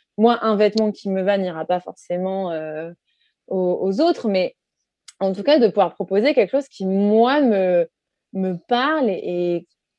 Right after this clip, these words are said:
un peu le, le, l'idéal que j'ai d'une tenue de yoga. Donc, euh, donc, je suis hyper excitée par,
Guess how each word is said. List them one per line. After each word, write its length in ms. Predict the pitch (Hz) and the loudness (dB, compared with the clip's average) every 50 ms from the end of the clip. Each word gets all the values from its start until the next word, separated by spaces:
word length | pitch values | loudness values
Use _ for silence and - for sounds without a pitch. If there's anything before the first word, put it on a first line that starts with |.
| _ _ _ _ | _ _ _ _
un 160 | - 190 202 185 | -8 -6 -6 -6
peu 240 | - - 262 285 294 | -4 0 2 4 6
le, 240 | 262 233 202 190 | 6 8 8 6
le, 200 | 190 190 185 180 | 6 4 2 0
l'idéal 880 | 180 180 180 185 202 208 196 214 226 226 240 262 277 262 226 190 180 180 - - | 0 -2 -2 0 0 2 6 6 6 6 6 4 2 2 0 0 -2 -4 -8 -8
que 80 | - 185 | -8 -6
j'ai 300 | 175 170 214 233 262 254 | -2 2 2 2 2 2
d'une 220 | 196 190 190 180 | 0 -2 -6 -8
tenue 220 | - 196 202 226 | -6 -4 -2 -2
de 60 | 226 196 | -2 -2
yoga. 220 | 196 170 156 - _ _ _ - | -4 -6 -6 -8 _ _ _ -18
Donc, 280 | - 143 151 156 - | -14 -14 -12 -10 -8
euh, 180 | 170 156 151 147 | -6 -4 -4 -4
donc, 160 | 156 156 151 | -6 -8 -12
je 80 | - - | -14 -16
suis 140 | - 156 - - | -16 -12 -8 -6
hyper 280 | 202 185 - 208 196 190 | -6 -2 -2 -2 -2 -2
excitée 420 | 180 160 - - _ 185 190 185 | -6 -8 -10 -12 _ -6 -6 -4
par, 240 | 180 175 160 147 | -4 -6 -10 -8